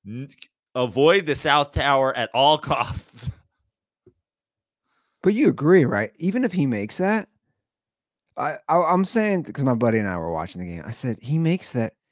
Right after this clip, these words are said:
Speaker 2: you're giving Patrick Mahomes almost two minutes. He's
Speaker 1: Yeah.
Speaker 2: gonna get a field goal. He's gonna drive." Like, like, you ha-, I kept saying, "You have to score a touchdown here. You have to."
Speaker 1: That's why, and I, you know, listen,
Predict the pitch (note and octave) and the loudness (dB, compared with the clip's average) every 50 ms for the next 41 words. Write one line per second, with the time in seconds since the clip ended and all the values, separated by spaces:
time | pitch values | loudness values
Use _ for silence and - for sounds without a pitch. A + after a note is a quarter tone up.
0 | _ _ _ _ - D3 D3 F#3 F3+ F3 D#3+ D#3 D3 D3 D#3+ D#3 D3 B2+ A#2+ A2+ | _ _ _ _ -8 -2 0 2 2 4 6 4 4 4 2 2 2 4 4 4
1 | A2+ B2+ C3+ D3 D3 - - _ _ _ _ _ - A#2+ B2+ B2+ A#2 - - - | 4 2 2 0 -4 -8 -14 _ _ _ _ _ -2 0 0 0 0 -2 -4 -2
2 | - C3+ B2 A#2+ A2+ A2+ B2 C3 - - - - _ _ _ _ _ _ _ _ | 0 2 2 2 2 0 -2 -4 -6 -12 -18 -20 _ _ _ _ _ _ _ _
3 | _ _ - D3+ - G#3+ G3 D3 C3+ A2+ - - A2+ A2 F#2+ - - - _ _ | _ _ -4 2 2 4 4 4 2 0 -2 -4 -6 -6 -8 -10 -16 -20 _ _
4 | - F3 E3+ D3 G#3 G#3+ G#3 D3+ D#3+ D3+ C#3+ C#3+ A2+ C3+ C3+ B2 - _ _ _ | -4 -4 -2 0 0 0 0 0 0 0 -2 -2 -2 -6 -8 -8 -8 _ _ _
5 | _ - C#3 C3 - _ _ _ _ - D3 F#3 C4+ A3+ - - - - E3+ E3+ | _ -10 -10 -10 -10 _ _ _ _ -8 -6 -4 -4 -6 -8 -14 -10 -6 -6 -4
6 | E3 - - D3+ E3 E3+ - - D#3+ D#3 - F3 D3+ C3 B2 C#3 F3 G3 - - | -4 -4 -4 -4 -4 -4 -6 -8 -12 -10 -8 -8 -8 -8 -8 -6 -6 -6 -6 -8
7 | _ - - - C#3+ C3 A#2+ - A#2 G#2+ - - A2+ G2+ F#2+ - F#2 E2 - - | _ -20 -14 -8 -8 -8 -8 -8 -12 -14 -10 -8 -8 -8 -8 -10 -14 -14 -14 -16
8 | - C#2 - D#2 D2 - - - _ _ _ _ _ _ _ _ _ B2+ B2 G2 | -20 -20 -18 -20 -20 -20 -20 -20 _ _ _ _ _ _ _ _ _ -14 -12 -8
9 | A#2 A2+ G#2 A#2+ D3 F3+ G3 - - - B2 B2+ C3 C3 C3+ C3+ C3 F#2+ C3 A#2 | -8 -6 -4 -4 -4 -4 -6 -10 -10 -6 -4 -2 0 0 -2 -2 -4 -8 -10 -10
10 | B2 A#2+ - C#3 C3 B2 A#2 G2 F2+ F#2 G#2 G2+ - - C#2+ C2 | -10 -10 -10 -10 -10 -8 -8 -8 -8 -8 -10 -10 -10 -14 -20 -20